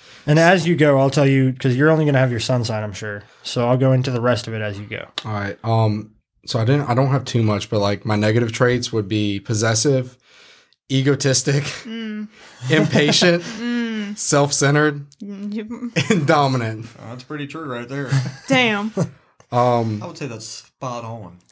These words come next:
Speaker 2: Yeah. Leos can be aggressive in two situations, uh, when it comes to themselves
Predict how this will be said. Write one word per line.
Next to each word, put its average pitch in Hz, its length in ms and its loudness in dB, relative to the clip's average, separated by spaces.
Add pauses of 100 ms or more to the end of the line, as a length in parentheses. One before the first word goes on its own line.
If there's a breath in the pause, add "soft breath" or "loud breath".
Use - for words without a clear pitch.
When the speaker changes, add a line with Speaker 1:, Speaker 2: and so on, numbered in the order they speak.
Speaker 2:
Yeah. 101 140 -14 (400)
Leos 156 440 4
can 143 200 0
be 131 100 4
aggressive 113 720 0
in 110 220 -2
two 113 180 0
situations, 117 920 0 (120)
uh, 104 220 -2
when 110 140 0
it 113 100 -2
comes 117 260 0
to 120 80 2
themselves 110 800 2